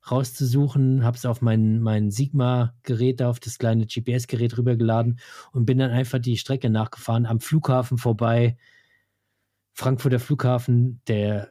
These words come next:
äh, überraschenderweise, ich erzähl bestimmt nichts Neues, aber riesengroß <laughs> ist, hat mich selbst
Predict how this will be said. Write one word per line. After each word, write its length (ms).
äh, 320
überraschenderweise, 1120
ich 120
erzähl 240
bestimmt 320
nichts 220
Neues, 340
aber 340
riesengroß 640
<laughs> 100
ist, 260
hat 160
mich 160
selbst 360